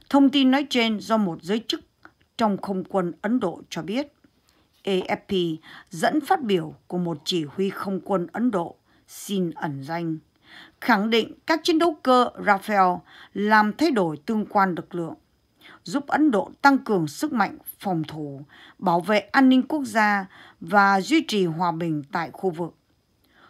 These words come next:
Một nhiếp ảnh gia của A F P xác nhận đã nhìn thấy một phi cơ Rafale trên bầu trời Leh, thủ phủ vùng Ladakh. Chiến đấu cơ Rafale do tập đoàn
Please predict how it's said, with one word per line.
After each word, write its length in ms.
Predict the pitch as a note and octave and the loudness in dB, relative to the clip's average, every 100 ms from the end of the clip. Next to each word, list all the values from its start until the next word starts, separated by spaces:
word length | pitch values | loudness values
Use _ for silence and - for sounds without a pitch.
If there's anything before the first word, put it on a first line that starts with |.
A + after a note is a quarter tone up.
| _ | _
Một 200 | F#3+ E3+ - | -6 -6 -4
nhiếp 240 | G3+ C4+ - | -4 -4 -4
ảnh 180 | F3+ D3+ | -4 -4
gia 260 | C#3 G3 F#3 | 0 0 0
của 260 | - E3+ G3 | -4 -12 -6
A 60 | |
F 180 | F3+ - | -4 -6
P 420 | - G3 F3 E3 - - - | -4 -4 -2 -6 -14 -20 -20
xác 260 | - F4+ F#4 | -4 -2 2
nhận 240 | C4+ G#3 - | 4 2 0
đã 160 | - B3+ | -2 2
nhìn 340 | B3+ F#3 D#3+ | 2 2 -2
thấy 200 | D#3+ A3+ | -4 0
một 280 | C4 E3+ D3+ - | 0 0 -6 -10
phi 140 | G3+ | -10
cơ 360 | - G3 F#3 F3 - | -2 0 0 -2 -6
Rafale 600 | F3+ F#3+ - F3+ E3+ E3 - - _ | 0 0 2 -2 -2 -4 -10 -20 _
trên 240 | - D#4 G3+ | 0 2 2
bầu 160 | F3 D3 | 0 -2
trời 240 | F3+ E3 | -4 -4
Leh, 320 | D3+ E3+ E3+ - _ _ _ _ _ _ | -6 -4 -6 -8 _ _ _ _ _ _
thủ 180 | G#3 F#3 | 2 2
phủ 340 | E3+ G3+ D3+ C#3+ | 2 -2 -2 -6
vùng 280 | E3+ E3+ D3 | -4 -2 -2
Ladakh. 480 | D3+ F#3+ E3+ E3 - - _ _ _ _ _ - - - - _ - _ _ _ _ _ _ - - _ | -4 -6 -6 -10 -10 -20 _ _ _ _ _ -20 -20 -20 -20 _ -20 _ _ _ _ _ _ -20 -20 _
Chiến 220 | - A#3+ B3+ | 0 2 2
đấu 100 | B3+ | 2
cơ 420 | - G3+ G3 F#3 - | 2 2 2 0 -2
Rafale 560 | F#3+ F#3 F#3 E3 D#3+ D#3+ _ _ _ _ _ _ | 0 0 0 -2 -2 -8 _ _ _ _ _ _
do 160 | A#3 D#4 | 0 2
tập 240 | D#4+ A3 - | 4 2 2
đoàn 360 | F#3 F3 E3 | -2 -2 -2